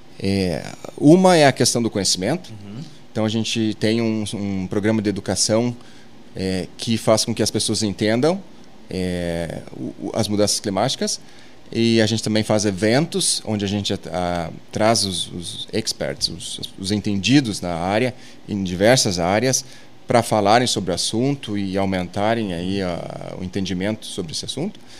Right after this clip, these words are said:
Speaker 1: É, normalmente envolvendo ou empresas ou, é, pessoas privadas, assim, pessoas co-, normais, comuns. É, e a outra, ah, um outro ponto que é, que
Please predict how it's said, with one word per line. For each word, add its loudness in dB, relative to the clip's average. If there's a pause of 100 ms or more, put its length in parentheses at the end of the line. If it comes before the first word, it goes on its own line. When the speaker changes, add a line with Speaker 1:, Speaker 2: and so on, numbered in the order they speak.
(460)
Speaker 1:
É, 0
normalmente 4
envolvendo 2
ou 6
empresas 0
ou, 8 (340)
é, 4 (120)
pessoas -2
privadas, 2
assim, -6
pessoas -8
co-, -18 (300)
normais, -6
comuns. -4 (600)
É, 0
e 4
a 10
outra, 8
ah, 4 (400)
um 0
outro 4 (120)
ponto 2
que 0
é, 4
que -2